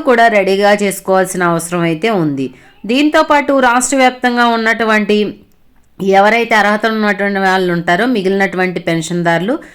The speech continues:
ఇప్పటి వరకు కూడా పెన్షన్లకు అవకాశం ఇవ్వడానికి ప్రభుత్వం కారణం ఏంటంటే దాన్ని కూడా తెలియచేయడం జరిగింది. ముఖ్యంగా రాష్ట్ర వ్యాప్తంగా వికలాంగుల పెన్షన్ అడుగుతున్నటువంటి వాళ్ళు, పెన్షన్దారులు ఎక్కువ శాతం మంది అర్హత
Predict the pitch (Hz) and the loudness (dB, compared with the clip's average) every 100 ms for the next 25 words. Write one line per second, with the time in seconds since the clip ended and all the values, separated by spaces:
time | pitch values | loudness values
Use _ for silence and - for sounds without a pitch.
0 | - - 226 233 311 330 311 285 262 240 | -20 -6 -4 -2 2 2 2 0 0 0
1 | 240 214 208 226 220 220 196 196 208 202 | 0 0 -2 -4 -2 2 2 2 -2 -2
2 | 214 202 180 185 190 190 190 180 170 185 | -2 0 0 2 0 -2 -4 -2 -2 -4
3 | 214 202 190 185 185 175 170 196 196 185 | -2 -2 -2 -4 -2 0 0 0 -2 -2
4 | 175 175 175 269 339 - - - - 196 | -2 -4 -2 -4 -4 -10 -20 -20 -12 -2
5 | 214 254 285 269 254 240 208 202 185 214 | 0 2 2 2 2 0 0 0 0 0
6 | 214 180 160 151 151 190 190 240 220 214 | 0 0 0 0 -2 -6 -6 -4 -2 2
7 | 196 196 - - _ 208 262 277 330 302 | 0 0 -10 -20 _ -2 -2 0 0 0
8 | 269 262 254 233 226 175 185 208 262 269 | 0 -2 2 2 2 0 -4 0 2 2
9 | 262 247 220 208 196 190 190 202 185 190 | 2 2 2 2 -2 -2 -4 0 0 0
10 | 190 202 190 180 185 185 175 190 185 175 | -2 -4 -2 -2 -2 -2 -2 -2 0 0
11 | 165 160 156 165 170 185 214 208 170 165 | -2 -4 -10 -4 -2 0 -2 -2 -2 -4
12 | 196 190 185 190 175 175 220 208 202 190 | -2 0 0 0 -2 -2 -4 -2 0 0
13 | 180 175 170 208 311 - - - - - | -2 -2 -2 -4 -6 -8 -20 -20 -20 -20
14 | _ _ - 226 262 302 311 | _ _ -4 0 2 2 2